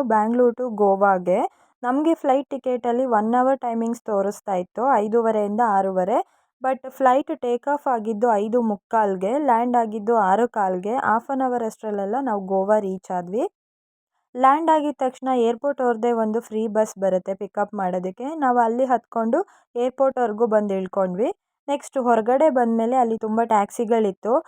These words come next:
ಬುಕ್ ಮಾಡ್ಕೋಬೇಕಿತ್ತು. But ನಾವು ಬಸ್‌ಗೆ ಹೋಗೋಣ ಅನ್ಕೊಂಡು ಹೊರಗಡೆ ಬಂದ್ವಿ. ನಾವು ಮಾಡಿದ್ದು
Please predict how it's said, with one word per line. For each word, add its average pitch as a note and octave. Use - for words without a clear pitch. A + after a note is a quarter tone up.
ಬುಕ್ A#3
ಮಾಡ್ಕೋಬೇಕಿತ್ತು. A3+
But A#3
ನಾವು A3+
ಬಸ್‌ಗೆ G#3
ಹೋಗೋಣ G#3
ಅನ್ಕೊಂಡು F#3+
ಹೊರಗಡೆ G3+
ಬಂದ್ವಿ. F3+
ನಾವು B3
ಮಾಡಿದ್ದು C4